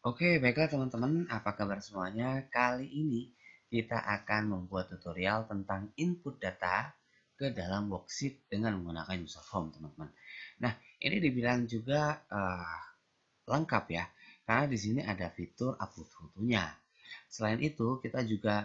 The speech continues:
bisa menginput beserta datanya dan juga menampilkan data dengan menggunakan text box ya. Di sini juga kita membuat sebuah validasi, teman-teman. Jadi nomor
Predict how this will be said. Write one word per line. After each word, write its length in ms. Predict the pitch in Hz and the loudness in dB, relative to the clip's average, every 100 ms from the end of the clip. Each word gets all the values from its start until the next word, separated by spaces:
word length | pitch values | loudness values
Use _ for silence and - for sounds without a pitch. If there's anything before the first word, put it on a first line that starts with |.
| - | -2
bisa 240 | 98 107 | -4 -2
menginput 720 | 101 101 - 101 95 - - | 0 -2 -4 -10 -10 -12 -14
beserta 640 | 90 - 92 - - 143 - - | -14 -12 -12 -10 -6 -6 -6 -2
datanya 640 | 131 156 139 107 78 87 131 - _ _ _ - _ | 0 0 2 2 0 -2 -2 -6 _ _ _ -20 _
dan 160 | 107 107 | -2 2
juga 240 | 135 170 | 4 4
menampilkan 720 | 160 135 120 117 117 113 110 | 4 4 2 2 0 2 2
data 800 | 98 82 - - 123 131 131 131 135 - _ _ _ _ _ | 4 0 -2 0 2 4 4 2 -2 -12 _ _ _ _ _
dengan 320 | 117 143 151 | 0 4 4
menggunakan 480 | 101 90 85 101 - | 4 2 0 -2 -4
text 240 | - - | -8 -2
box 240 | 90 - - | -2 -2 -18
ya. 160 | - 80 - _ - - _ 110 | -12 -12 -12 _ -20 -20 _ -2
Di 80 | |
sini 240 | 123 175 175 | 2 4 4
juga 400 | 151 160 175 - - | 6 6 4 -2 -10
kita 240 | 131 127 | 0 0
membuat 400 | 107 95 101 104 | 2 0 -2 -2
sebuah 320 | - 90 87 | -4 -4 -4
validasi, 640 | - 82 80 73 - 92 76 | -4 -8 -8 -8 -4 -4 -6
teman-teman. 320 | 76 90 85 | -10 -6 -6
Jadi 320 | 73 95 - | -4 -8 -2
nomor 240 | 107 98 | 0 0